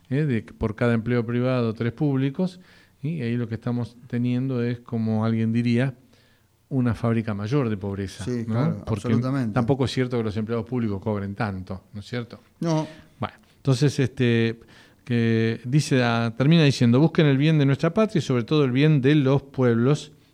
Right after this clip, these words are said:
Speaker 1: ¿m? Eh, así que bueno, al que no lo vi fue a Juan Carr por esta reunión, no sé dónde anda, <laughs> qué sé yo, bueno, en fin. Te cuento y te complemento que la pobreza llegó al cuarenta punto seis y afecta,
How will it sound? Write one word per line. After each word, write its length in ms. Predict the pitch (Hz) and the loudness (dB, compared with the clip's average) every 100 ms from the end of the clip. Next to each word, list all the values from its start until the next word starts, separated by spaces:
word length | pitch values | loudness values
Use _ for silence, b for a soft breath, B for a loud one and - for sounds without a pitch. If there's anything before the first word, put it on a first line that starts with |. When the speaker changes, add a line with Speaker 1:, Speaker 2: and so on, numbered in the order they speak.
| - | -2
Speaker 1:
¿m? 220 | 139 208 - B B B B B B B | 2 2 0 B B B B B B B
Eh, 840 | 127 113 110 107 104 104 104 104 113 | 2 4 6 6 4 4 2 -2 -4
así 260 | 107 - 127 | -8 -6 -4
que 100 | 131 | -2
bueno, 300 | 107 98 101 - _ _ _ | -2 -6 -10 -16 _ _ _
al 160 | 120 110 | -8 -2
que 120 | 147 | 2
no 80 | 175 | 4
lo 140 | 160 | 6
vi 100 | 185 | 6
fue 180 | - 156 | 4 -4
a 40 | |
Juan 240 | - 123 110 | -4 -6 -4
Carr 280 | 98 90 | -6 -6
por 200 | - 101 | -8 -8
esta 180 | 95 101 | -8 -8
reunión, 320 | 98 98 101 | -6 -6 -4
no 100 | 113 | -4
sé 140 | 123 107 | -4 -6
dónde 240 | 98 95 | -6 -4
anda, 220 | - - - | -4 -4 -10
<laughs> 40 | - | -10
qué 80 | |
sé 400 | - - - 220 - | -12 -14 -18 -18 -18
yo, 80 | 208 | -16
bueno, 160 | 110 - - | -14 -16 -12
en 140 | 139 | -12
fin. 180 | - 110 - B B B B | -10 -12 -14 B B B B
Te 120 | - | -8
cuento 260 | 139 170 156 | -2 0 2
y 40 | 151 | 0
te 120 | 127 | 0
complemento 540 | 135 127 160 214 180 | 0 0 0 2 0
que 80 | 117 | -2
la 120 | 113 | -4
pobreza 380 | 104 127 147 131 | -4 -4 -4 -4
llegó 280 | 107 117 131 | -6 -4 -4
al 80 | 139 | -6
cuarenta 380 | 120 120 117 | -6 -8 -8
punto 240 | 107 117 110 | -8 -6 -6
seis 580 | - 175 135 - - - _ _ _ - | -2 0 0 -6 -18 -20 _ _ _ -8
y 120 | 127 | -6
afecta, 640 | 110 139 131 127 117 117 | -4 -6 -8 -8 -10 -12